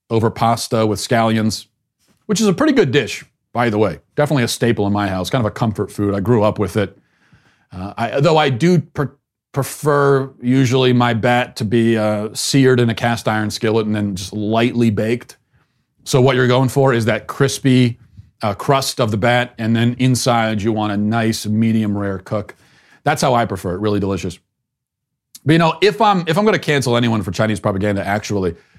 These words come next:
it shouldn't be a Chinese propaganda outlet because that's their job, right, is to just do Chinese propaganda, and so you can hardly blame them for it.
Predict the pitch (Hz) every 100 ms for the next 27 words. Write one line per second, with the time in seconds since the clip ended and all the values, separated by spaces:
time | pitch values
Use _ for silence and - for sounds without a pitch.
0 | _ - 117 226 208 156 147 127 - 143
1 | 131 123 - 123 110 113 110 101 90 -
2 | _ 143 151 107 85 82 95 101 113 -
3 | 113 101 135 - - - 101 95 90 92
4 | 98 90 92 - 104 92 110 98 92 98
5 | 95 135 131 92 95 90 98 101 104 101
6 | 101 139 139 107 87 - -